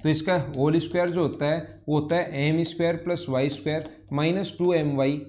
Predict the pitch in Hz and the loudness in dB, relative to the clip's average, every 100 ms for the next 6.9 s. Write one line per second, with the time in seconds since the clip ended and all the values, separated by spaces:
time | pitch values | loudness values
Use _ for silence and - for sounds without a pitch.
0 | - 156 175 190 170 165 139 139 151 - | -6 0 2 2 2 2 2 2 0 -2
1 | 160 165 165 151 143 156 156 156 156 156 | 4 4 4 0 0 2 0 2 0 0
2 | 156 - 139 147 - 139 135 127 151 170 | -2 -2 -4 -6 -2 0 0 0 0 -2
3 | 170 - - 156 151 151 151 151 151 131 | -4 -14 -2 0 0 2 2 4 -2 -2
4 | 135 135 135 139 131 123 131 - 127 117 | -2 -2 -4 -4 -4 -6 -8 -8 -8 -10
5 | 127 - _ - - 135 180 175 208 208 | -14 -18 _ -20 -2 6 6 8 6 6
6 | - 165 165 196 202 175 156 180 | 8 6 8 4 4 2 2 2